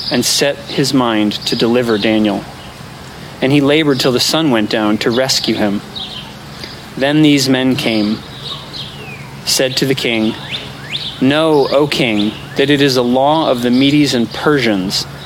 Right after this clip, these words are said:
that no injunction or ordinance that the king establishes can be changed." Then the king commanded, and Daniel was brought and cast into the den of lions. The king declared to Daniel, "May your God,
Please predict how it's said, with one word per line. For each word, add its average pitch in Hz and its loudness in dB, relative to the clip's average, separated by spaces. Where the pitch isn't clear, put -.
that 123 2
no 143 4
injunction 147 4
or 131 4
ordinance 120 2
that 117 0
the - -2
king 131 0
establishes 120 0
can 110 -2
be 107 0
changed." 113 0
Then 139 2
the 160 4
king 156 0
commanded, 131 2
and 120 2
Daniel 127 2
was 117 0
brought 113 2
and 123 0
cast 117 0
into 120 2
the 110 0
den 110 0
of 104 -2
lions. 104 0
The - -2
king 143 2
declared 143 2
to 120 0
Daniel, 113 2
"May 123 2
your 147 4
God, 131 2